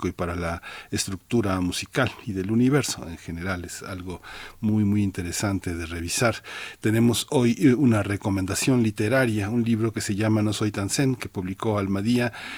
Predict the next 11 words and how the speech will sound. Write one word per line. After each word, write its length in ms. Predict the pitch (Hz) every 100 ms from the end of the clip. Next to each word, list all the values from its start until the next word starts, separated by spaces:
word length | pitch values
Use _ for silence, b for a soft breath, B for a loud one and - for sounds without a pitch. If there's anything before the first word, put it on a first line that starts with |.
| B
y 140 | 107 107
es 200 | 113 107
de 80 |
autoría 540 | 101 95 101 113 131 113
de 80 | 98
José 400 | 95 - 107 101
Montelongo. 560 | 101 - 147 165 135
Él 80 | 104
es 120 | 104
ensayista, 720 | 101 - 101 143 - - 147 131
narrador, 500 | 87 85 90 135